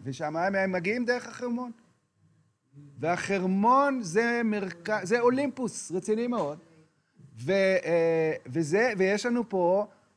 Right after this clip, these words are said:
קרב מאוד משמעותי בין מרקוס, נגיד עכשיו בברית החדשה, לבין לוקאס, מה השיא, תרתי-, מה הסיעון של החלק הראשון. כלומר, איפה יש את,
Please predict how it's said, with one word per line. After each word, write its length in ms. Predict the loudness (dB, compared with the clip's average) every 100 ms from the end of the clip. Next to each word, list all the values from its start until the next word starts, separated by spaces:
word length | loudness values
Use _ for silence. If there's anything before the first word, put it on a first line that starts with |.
| _
קרב 360 | -6 0 2 2
מאוד 220 | 4 2 2
משמעותי 640 | -4 -4 -6 -4 -6 -6
בין 480 | -2 0 0 -2 -2
מרקוס, 800 | 0 -2 -2 -2 -2 -4 -12 -10
נגיד 260 | -4 -4
עכשיו 220 | -4 -4 -6
בברית 260 | -4 -8
החדשה, 480 | -10 -12 -12 -6 -4
לבין 500 | -4 -4 -2 -2 -4 -10 _ _ _ -10
לוקאס, 640 | -4 -2 0 0 0 -4 _ _ _ -6
מה 240 | 0 2
השיא, 840 | 2 0 -4 -4 -6 -4 -2 -2 -2
תרתי-, 320 | -4 0 0
מה 120 | 0 0 -2
הסיעון 680 | -8 -6 -2 0 2 2 -2 -10 _ _ _ _ _ _ _ _ _ _ _ _
של 400 | -2 0 2 2 0
החלק 1200 | 0 0 0 -2 -6 -20 _ _ -10 0 0 0
הראשון. 580 | -2 -4 -2 -2 -2 -6 _ _ _ _ _ _ _ _ _ _ _ _ _
כלומר, 280 | -4 2 2
איפה 340 | 2 -2 0
יש 220 | 0 0
את, 80 | -4